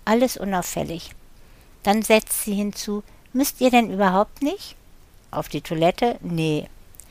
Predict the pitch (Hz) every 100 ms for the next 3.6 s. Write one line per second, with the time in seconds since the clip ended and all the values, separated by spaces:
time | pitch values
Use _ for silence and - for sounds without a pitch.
0 | - - - - - 214 226 220 202 180
1 | 208 220 170 170 190 196 233 - 180 170
2 | - 151 160 160 - 185 170 - - -
3 | - 196 - 185 - -